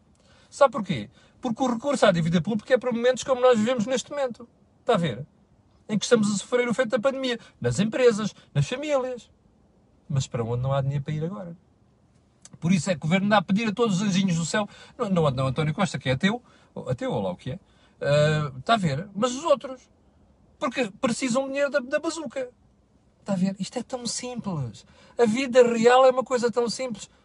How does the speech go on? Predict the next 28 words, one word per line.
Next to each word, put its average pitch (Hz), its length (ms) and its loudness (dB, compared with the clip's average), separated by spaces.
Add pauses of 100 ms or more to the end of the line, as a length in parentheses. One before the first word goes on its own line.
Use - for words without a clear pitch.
(260)
E 220 80 -2
agora 233 200 0
aqui 226 160 -6
é 226 40 -4
que - 100 -8
me 214 80 -4
chateia. 190 640 -4 (440)
Não 196 180 0
é 233 100 0
só 233 220 -2
por 226 220 -8
isto. 214 520 -6 (320)
Não 226 260 2
há 240 120 2
dinheiro 190 360 0
porque - 220 -4
há 233 100 2
taps. - 640 0 (160)
Percebe? 196 400 -4 (1400)
Vamos 220 180 -2
lá 202 100 6
ver 156 140 0
as 127 100 -8
contas. - 380 -18 (640)
Quanto 339 220 -10
é 330 40 -6
que 247 60 -8
custaria 170 760 -2